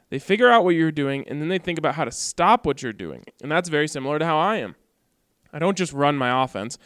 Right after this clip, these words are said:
I have no idea what I'm going to call until I know what defense I'm visualizing and trying to attack. It's fun." That's high praise.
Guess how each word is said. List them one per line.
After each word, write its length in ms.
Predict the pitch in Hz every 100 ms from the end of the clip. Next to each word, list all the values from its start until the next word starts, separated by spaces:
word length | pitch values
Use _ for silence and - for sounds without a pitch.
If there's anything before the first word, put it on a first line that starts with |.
| - _ -
I 120 | 143
have 120 | 156
no 220 | 147 151 190
idea 180 | 175
what 100 | 165
I'm 120 | 156 143
going 220 | 131 139
to 60 |
call 240 | - 110 113
until 220 | 123 127
I 100 | 127
know 220 | 120 104
what 320 | 113 110 131
defense 460 | - 214 220 160 135
I'm 160 | 120 107
visualizing 580 | 101 110 98 101 127
and 80 | 117
trying 280 | - 95 101
to 120 | 117
attack. 380 | 113 127 104 - _ _ _ _
It's 180 | - -
fun." 460 | - 135 95 62 _ _ _ _ _ _ _ _
That's 240 | 107 117
high 160 | - 82
praise. 460 | - 76 50 -